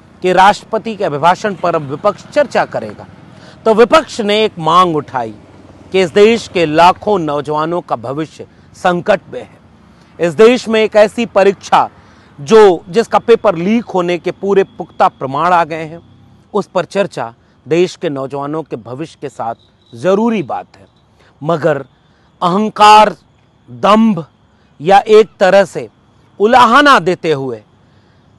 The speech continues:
चाहे वो लोकसभा हो, चाहे राज्यसभा, इस बात पर चर्चा होने के पहले बार-बार माइक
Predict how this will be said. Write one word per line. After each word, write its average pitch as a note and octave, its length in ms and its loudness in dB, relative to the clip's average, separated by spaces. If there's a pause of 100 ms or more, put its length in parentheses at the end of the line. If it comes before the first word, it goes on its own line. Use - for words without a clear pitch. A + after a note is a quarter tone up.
चाहे F3 240 2
वो D#3+ 140 2
लोकसभा E3+ 640 2
हो, A#2 280 -8 (280)
चाहे C3+ 240 -6
राज्यसभा, C3+ 840 -2 (560)
इस A#3 260 2
बात F3 220 4 (100)
पर D#3 120 -2
चर्चा F3 380 -4
होने C#3 340 -8
के C3+ 140 -14
पहले B2+ 420 -10 (300)
बार-बार D3 840 4 (300)
माइक E3+ 400 -2